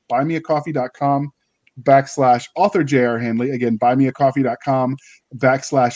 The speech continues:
author J R Hanley. Be sure to put in the comment section that it is for the podcast, and I will keep my co-host Doc Seska and Nick Garber, uh, duly caffeinated. They will drink until their liver explodes. Wait,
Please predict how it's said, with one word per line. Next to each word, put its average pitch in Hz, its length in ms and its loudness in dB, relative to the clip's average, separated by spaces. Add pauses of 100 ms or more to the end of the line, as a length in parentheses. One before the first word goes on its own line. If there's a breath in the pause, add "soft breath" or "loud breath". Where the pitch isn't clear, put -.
author 131 300 2
J 123 220 2
R 123 120 2
Hanley. 123 320 0
Be 160 140 -4
sure 202 240 4
to 208 60 2
put 202 180 0
in 175 60 -8
the 160 60 -4
comment 196 320 2
section 175 380 -4 (320 soft breath)
that 151 160 4
it 147 80 2
is 170 120 6
for 175 180 2
the 147 80 4
podcast, 139 600 2
and 147 140 0
I 175 80 4
will 202 120 6
keep 180 260 -4
my 160 160 0
co-host 143 480 0 (320 soft breath)
Doc 156 240 4
Seska 160 560 -2
and 131 160 0
Nick 170 140 -2
Garber, 151 380 2 (380 loud breath)
uh, 139 160 6
duly 196 380 6
caffeinated. 156 720 4
They 151 140 4
will 202 160 4
drink 156 300 0
until 160 240 -2
their 139 140 2
liver 127 380 0
explodes. 107 580 -8
Wait, 117 240 -6